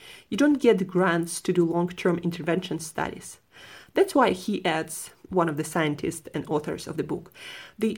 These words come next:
epidemiological data are so important.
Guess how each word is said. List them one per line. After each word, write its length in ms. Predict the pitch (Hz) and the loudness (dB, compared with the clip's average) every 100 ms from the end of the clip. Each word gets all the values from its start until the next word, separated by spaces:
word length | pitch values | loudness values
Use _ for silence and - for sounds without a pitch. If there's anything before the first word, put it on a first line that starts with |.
| - | 0
epidemiological 1500 | 226 214 214 202 - 196 208 190 185 196 220 185 165 147 - | 2 2 4 4 2 0 2 6 8 8 6 2 2 0 0
data 420 | 240 339 359 151 - | 4 6 4 0 -4
are 60 | 175 | -4
so 220 | - 202 | -2 -2
important. 720 | 196 185 - 196 135 - | -2 -4 -4 -4 -4 -10